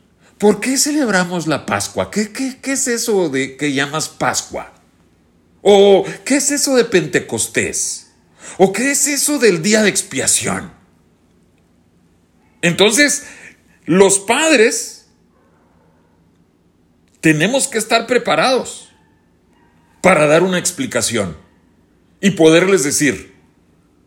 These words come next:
"Mira, lo que sucedió es que Dios estaba juzgando a Egipto porque no nos querían dejar salir."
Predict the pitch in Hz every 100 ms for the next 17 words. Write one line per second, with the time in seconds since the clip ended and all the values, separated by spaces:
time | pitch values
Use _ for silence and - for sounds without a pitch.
0 | _ - 117 190 196 - _ _ _ _
1 | _ _ _ _ _ _ _ _ _ _
2 | _ _ _ _ _ _ _ _ _ _
3 | _ _ _ _ _ _ _ _ 110 113
4 | 110 104 98 104 95 113 127 90 - _
5 | _ _ _ - 107 - 104 98 104 95
6 | 95 92 - 87 80 95 95 - _ _
7 | _ _ _ _ _ _ _ 76 73 67
8 | 67 - _ _ _ _ _ _ - 85
9 | 110 - 160 156 - _ _ _ - -
10 | 85 87 101 - 92 95 92 82 85 -
11 | 85 101 -